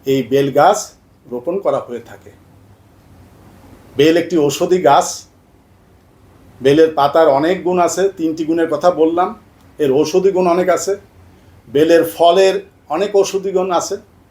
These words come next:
সুতরাং এই দুর্গাপূজা উপলক্ষে বা বোধন উপলক্ষে আমার অনুরোধ থাকবে,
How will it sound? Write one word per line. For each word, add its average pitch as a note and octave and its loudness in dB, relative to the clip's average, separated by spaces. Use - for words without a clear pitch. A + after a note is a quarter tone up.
সুতরাং E3 2
এই D#3 2
দুর্গাপূজা E3 0
উপলক্ষে D#3+ -2
বা C3 2
বোধন E3 2
উপলক্ষে E3 0
আমার C#3 0
অনুরোধ E3+ 2
থাকবে, B2 -4